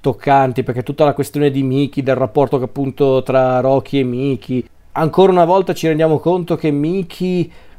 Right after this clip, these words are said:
nonostante l'affetto che, che prova sinceramente per Rocky, è comunque anche lui un personaggio un po' manipolatore, un po' come appunto nel primo film, quindi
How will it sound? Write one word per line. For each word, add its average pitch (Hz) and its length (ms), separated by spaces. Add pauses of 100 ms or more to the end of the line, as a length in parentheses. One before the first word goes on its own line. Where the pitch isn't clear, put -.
nonostante 147 540
l'affetto 170 560
che, 139 580 (960)
che - 140
prova 165 280
sinceramente 151 680
per 147 180
Rocky, 170 320
è 151 140
comunque 151 360
anche 139 220
lui 147 160
un 143 140
personaggio 135 400
un 131 100
po' 143 140
manipolatore, 135 800
un 135 140
po' 175 340 (340)
come 151 200
appunto 151 380
nel 139 160
primo 143 300
film, 135 500
quindi 147 580